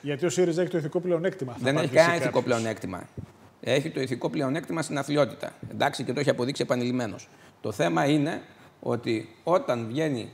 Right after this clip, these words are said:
Speaker 2: αυτή η κυρία επώνυμα, άρα χίλια τοις εκατό παραπάνω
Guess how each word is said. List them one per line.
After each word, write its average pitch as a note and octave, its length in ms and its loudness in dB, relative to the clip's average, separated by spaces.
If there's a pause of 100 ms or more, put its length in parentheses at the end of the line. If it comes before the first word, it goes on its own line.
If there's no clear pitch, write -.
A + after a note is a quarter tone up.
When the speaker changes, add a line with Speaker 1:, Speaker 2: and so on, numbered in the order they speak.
(120)
Speaker 2:
αυτή A#2+ 240 -6
η C3+ 60 0
κυρία B2+ 340 -2
επώνυμα, A#2 600 0 (200)
άρα A#2 460 0 (960)
χίλια B2 300 0
τοις - 140 -6
εκατό A2+ 300 -2
παραπάνω C3 680 0